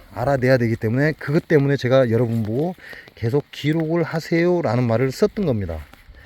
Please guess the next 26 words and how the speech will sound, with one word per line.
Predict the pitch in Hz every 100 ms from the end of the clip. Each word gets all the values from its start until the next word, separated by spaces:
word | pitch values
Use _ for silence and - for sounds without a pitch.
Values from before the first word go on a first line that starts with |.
| - - - - -
일월 | 190 208
달 | 190 180
날씨는 | 127 127 - 151 147
어땠고, | 123 - 127 - 135 135 - - - - - -
뭐, | 101
더웠으면 | - 113 127 - 127 117
더웠다, | 117 117 - 117
추웠으면 | - 180 - 139 131
추웠다, | - 120 - 117
눈이 | 104 120
왔으면 | 127 110 - 135 131
왔다, | 107 117 - 143 156 - - - - - - - - - - -
아니면 | 117 131 170 214 208 -
뭐, | 175 165
적당량의 | 180 - 220 214 196
눈이 | 180 160 156
왔다, | 147 - 208 -
아니면, | 127 156 156 113
야, | 123 127 120 - 107 - -
폭설이 | - 208 - 196
왔다, | 165 139 185
이런 | 127 156 196
걸 |
기록을 | 175 151 170 165
해 | 151
놓으시면 | 135 117 160 143